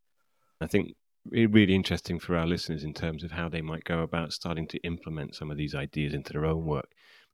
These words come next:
Beyond the implementation phase, what can we do in terms of ad-, advocacy, communication,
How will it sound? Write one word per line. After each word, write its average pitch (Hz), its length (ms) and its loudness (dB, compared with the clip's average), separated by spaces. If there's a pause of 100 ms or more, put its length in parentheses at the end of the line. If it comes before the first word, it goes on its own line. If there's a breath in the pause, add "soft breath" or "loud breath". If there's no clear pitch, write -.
Beyond 120 300 8
the 107 80 6
implementation 87 800 0
phase, - 480 -8
what 135 160 -8
can 131 140 -6
we 123 80 0
do 107 180 4
in 98 140 2
terms 92 260 2
of 80 80 2
ad-, 85 140 4 (160)
advocacy, 82 680 -4
communication, 78 840 -2